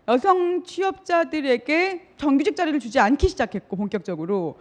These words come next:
기존에 갖고 있었던 정규직에 있었던 여성들조차도 결혼했다는 이유로 쫓겨나거나 아니면 정리해고의 일 순위가 되거나, 금융산업에서 특히나 굉장히 지독한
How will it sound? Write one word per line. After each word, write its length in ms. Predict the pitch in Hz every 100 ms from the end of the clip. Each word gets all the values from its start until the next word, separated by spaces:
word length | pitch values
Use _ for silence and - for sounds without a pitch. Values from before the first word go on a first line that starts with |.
| _ _ _ _
기존에 320 | - 339 381
갖고 340 | 285 233 311
있었던 340 | 311 320 311 302
정규직에 460 | 277 226 262 302 277
있었던 300 | 247 - 247
여성들조차도 760 | 214 269 262 240 196 233 214 285
결혼했다는 560 | 302 311 - 330 294
이유로 140 | 277 247
쫓겨나거나 840 | 277 277 254 214 208 277 359 381 - -
아니면 200 | 262 285
정리해고의 560 | 294 285 381 359 311 311
일 60 |
순위가 340 | 330 370 330 277
되거나, 340 | 214 185 190
금융산업에서 640 | 190 262 302 339 330 294 285
특히나 400 | - - 359 320
굉장히 340 | 247 233 262
지독한 580 | - - 247 262 240 233